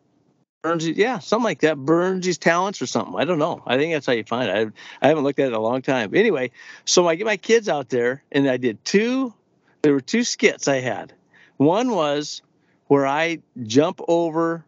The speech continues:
my, the truck, my, my, uh, my Chevy Silverado fifteen hundred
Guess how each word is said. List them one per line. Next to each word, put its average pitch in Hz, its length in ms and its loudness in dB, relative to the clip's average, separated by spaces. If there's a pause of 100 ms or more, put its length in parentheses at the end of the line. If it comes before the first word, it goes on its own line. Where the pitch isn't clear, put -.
(160)
my, 139 240 0 (160)
the 117 120 0
truck, - 540 -2 (360)
my, 131 220 2
my, 127 320 0
uh, 104 240 -4 (440)
my 127 160 2
Chevy 151 380 0
Silverado 160 560 0
fifteen 147 420 -4
hundred 120 320 -4